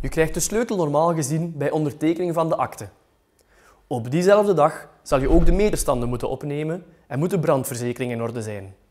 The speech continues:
Is de woning nog verhuurd, dan zullen er geen sleutels overhandigd worden. Je zal ze dan ontvangen van de huurder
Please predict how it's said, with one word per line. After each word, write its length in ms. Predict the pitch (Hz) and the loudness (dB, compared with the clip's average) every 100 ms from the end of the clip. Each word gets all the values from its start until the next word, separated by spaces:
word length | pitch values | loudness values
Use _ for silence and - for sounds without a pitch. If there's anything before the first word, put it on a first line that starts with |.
| _ _ _ _ _ _ _ _ _ _ - | _ _ _ _ _ _ _ _ _ _ -6
Is 160 | 151 | -2
de 60 | 151 | 4
woning 240 | 180 202 | 8 8
nog 120 | 175 - | 6 0
verhuurd, 680 | 160 156 220 269 - - _ - | -2 2 2 2 -2 -16 _ -8
dan 160 | 160 | -4
zullen 220 | 160 180 190 | 0 2 2
er 60 | |
geen 320 | 156 147 175 | 0 0 0
sleutels 400 | 139 135 120 120 | 0 -4 -6 -6
overhandigd 540 | 127 117 107 107 110 - | -6 -6 -6 -6 -8 -10
worden. 340 | 107 107 98 - _ _ _ _ _ _ _ _ | -12 -12 -14 -18 _ _ _ _ _ _ _ _
Je 120 | - | -12
zal 260 | 117 127 156 | -4 0 0
ze 60 | 170 | 2
dan 140 | 180 | 0
ontvangen 420 | 180 165 143 151 | 0 0 0 2
van 160 | 151 156 | 0 -2
de 60 | |
huurder 460 | 131 139 135 147 - | -2 -4 -2 -4 -6